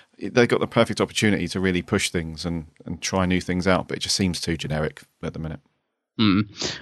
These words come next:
Speaker 2: Well, we'll see where we go with episode two, but yeah, for me, this didn't work. I'm, I'm, as I said, I'm,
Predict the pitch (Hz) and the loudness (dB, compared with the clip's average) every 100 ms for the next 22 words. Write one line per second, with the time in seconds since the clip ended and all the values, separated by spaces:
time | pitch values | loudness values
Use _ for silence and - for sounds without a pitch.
0 | - 131 135 143 165 160 190 165 139 127 | 2 6 8 10 10 10 10 10 10 10
1 | 127 120 117 107 - 110 - 98 95 107 | 10 10 8 6 2 -2 0 -2 0 0
2 | 104 110 117 - - 123 123 123 120 - | -2 2 0 0 0 4 8 8 6 2
3 | - 120 - 110 98 101 101 - 139 131 | 0 0 4 2 4 2 2 4 6 6
4 | 135 139 - 90 156 180 151 156 - 131 | 6 4 2 4 6 8 8 8 8 4